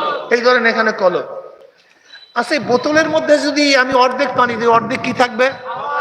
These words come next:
বাতাস থাকবে। তিন ভাগের দুই ভাগ যদি পানি দেই, এক ভাগ। যদি গোটা বোতলটা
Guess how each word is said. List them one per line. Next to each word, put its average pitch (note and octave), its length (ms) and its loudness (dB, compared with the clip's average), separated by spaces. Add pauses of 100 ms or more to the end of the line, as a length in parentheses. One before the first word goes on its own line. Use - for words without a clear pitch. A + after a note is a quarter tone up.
(440)
বাতাস G3 300 2 (100)
থাকবে। A#2 260 -10 (600)
তিন C#4 220 0
ভাগের D4 320 2
দুই C4 180 -2
ভাগ D4 160 2
যদি C#4+ 120 -4 (100)
পানি A#3+ 160 4 (100)
দেই, G3+ 160 2 (200)
এক G#3+ 100 -4 (180)
ভাগ। A#3+ 180 6 (1200)
যদি C4+ 180 0 (180)
গোটা C4 280 2 (180)
বোতলটা C#4+ 440 2